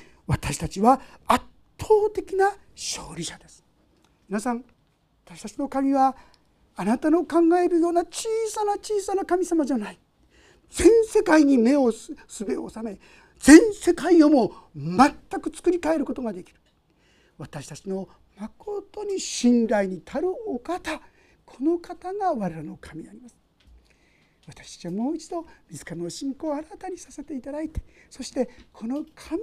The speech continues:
の前にへり下って歩もうと、その決意を共にあら-、新たにさせていただきたいと思います。そして神はへり下る者に恵みを賜る。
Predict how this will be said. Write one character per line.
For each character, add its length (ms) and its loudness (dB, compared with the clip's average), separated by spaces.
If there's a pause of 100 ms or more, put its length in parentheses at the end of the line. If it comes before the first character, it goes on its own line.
の 160 -2
前 220 4
に 180 -6 (320)
へ 120 -4
り 100 -6
下 180 -4
っ 40 -4
て 300 -10
歩 260 -6
も 120 -14
う 60 -18
と、 80 -20 (520)
そ 140 -14
の 80 -8
決 320 -18
意 120 -8
を 160 -6 (240)
共 200 -18
に 120 -16
あ 100 -20
ら-、 200 -16 (360)
新 220 -20
た 80 -20
に 80 -16
さ 120 -18
せ 60 -18
て 100 -10
い 60 -8
た 80 -10
だ 60 -8
き 60 -14
た 100 -12
い 60 -10
と 100 -10
思 120 4
い 40 2
ま 120 0
す。 160 -16 (180)
そ 120 -6
し 80 -8
て 100 -4
神 260 0
は 180 2 (320)
へ 220 -8
り 260 4
下 200 -2
る 280 0 (200)
者 320 -6
に 220 -4 (400)
恵 40 0 (120)
み 160 -4
を 120 -8
賜 160 -20
る。 60 -20